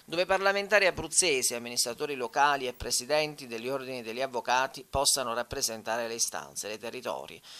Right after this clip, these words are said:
Per dare ancora più forza alla battaglia in difesa dei tribunali, già sfociata in quattro manifestazioni in ogni città, oltre a chiedere udienza al ministro della Giustizia e ai presidenti delle due commissioni, gli amministratori locali e gli avvocati hanno in agenda una grande manifestazione unitaria nella capitale per il mese di settembre,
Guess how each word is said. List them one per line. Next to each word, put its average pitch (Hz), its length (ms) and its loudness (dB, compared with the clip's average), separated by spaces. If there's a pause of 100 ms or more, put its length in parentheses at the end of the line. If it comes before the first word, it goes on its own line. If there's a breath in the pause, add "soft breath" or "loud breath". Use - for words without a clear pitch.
(160 loud breath)
Per 151 160 0
dare 202 220 6
ancora 208 300 6
più - 120 -4
forza 175 360 2
alla 151 140 6
battaglia 131 540 2
in 135 60 -6
difesa 131 360 0
dei 131 120 -4
tribunali, 120 760 -2
già 131 160 0
sfociata 135 640 2
in 131 160 -6
quattro 165 360 4
manifestazioni 151 840 0
in 135 100 -2
ogni 139 180 -6
città, 139 560 4 (180 loud breath)
oltre 196 280 4
a 170 60 0
chiedere 170 340 2
udienza 147 420 2
al 127 60 -2
ministro 139 400 -2
della 127 240 0
Giustizia 147 640 -2
e 120 40 0
ai 120 60 -4
presidenti 131 580 -2
delle 127 220 -4
due 139 160 -4
commissioni, 139 220 -2
gli 139 640 2
amministratori 151 600 0
locali 151 400 4
e 127 60 -4
gli 127 80 -2
avvocati 139 540 0
hanno 139 200 -2
in 127 100 -6
agenda 131 480 -2
una 120 140 0
grande 143 340 0
manifestazione 151 800 0
unitaria 151 560 2
nella 131 220 0
capitale 135 640 4
per 120 100 -6
il 123 80 -4
mese 156 300 -2
di 180 80 -2
settembre, 92 720 -4